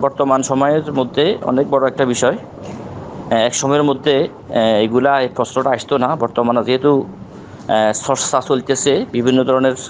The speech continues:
গবেষণা চলতেছে, যার কারণে এই প্রশ্নগুলো আসাই স্বাভাবিক।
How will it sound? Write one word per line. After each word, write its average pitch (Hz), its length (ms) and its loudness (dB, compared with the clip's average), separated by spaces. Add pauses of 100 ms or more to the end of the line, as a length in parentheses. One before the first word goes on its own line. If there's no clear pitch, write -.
(140)
গবেষণা 120 440 0
চলতেছে, 131 500 -2 (600)
যার 123 200 2
কারণে 120 420 0
এই 139 120 2
প্রশ্নগুলো 123 500 0
আসাই 117 280 0
স্বাভাবিক। 95 380 -2